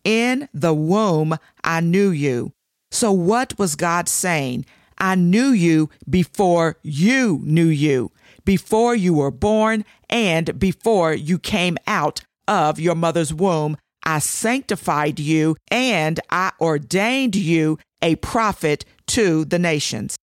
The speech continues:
And in Jeremiah chapter twenty-nine, verse eleven, God said, "For I know the plans I have for you, declares the Lord,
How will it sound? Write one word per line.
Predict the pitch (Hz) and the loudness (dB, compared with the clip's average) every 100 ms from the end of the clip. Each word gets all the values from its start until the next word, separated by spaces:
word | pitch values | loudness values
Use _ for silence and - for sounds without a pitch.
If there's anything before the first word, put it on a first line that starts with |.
| _ _ | _ _
And | 240 233 156 156 - | -2 0 0 -2 -2
in | 180 165 | -2 0
Jeremiah | 147 175 165 170 196 247 185 151 | 0 0 0 0 -2 0 0 0
chapter | 151 208 165 170 | -2 -4 -4 -4
twenty-nine, | - - 175 - 160 160 208 220 170 160 156 | -4 -4 -4 -2 0 0 0 0 0 -2 -4
verse | 123 180 180 - - | -4 0 0 -2 -2
eleven, | 151 143 190 233 175 151 156 _ _ - - | -4 -2 -2 -2 -2 -2 -4 _ _ -18 -4
God | 190 214 240 233 | 0 0 -2 -6
said, | - - - 156 135 147 156 - _ | -8 -4 -2 0 2 0 -4 -10 _
"For | - - 214 220 - | -18 -4 0 0 0
I | 170 160 | -4 -2
know | 160 165 196 208 214 - _ | -2 0 0 0 -2 -6 _
the | 120 156 | -2 -2
plans | 151 - 185 220 240 196 143 151 - - - | -2 -6 -4 -2 0 0 -2 -2 -6 -8 -6
I | 175 170 | -4 -4
have | - 220 254 285 302 - | -2 -2 0 -2 -4 -10
for | - 185 165 | -6 -2 0
you, | 160 160 156 165 | 2 2 2 0
declares | 143 165 - 160 160 143 | 0 -4 -2 0 0 -2
the | 160 | -2
Lord, | 156 151 147 160 170 | 0 0 0 0 -4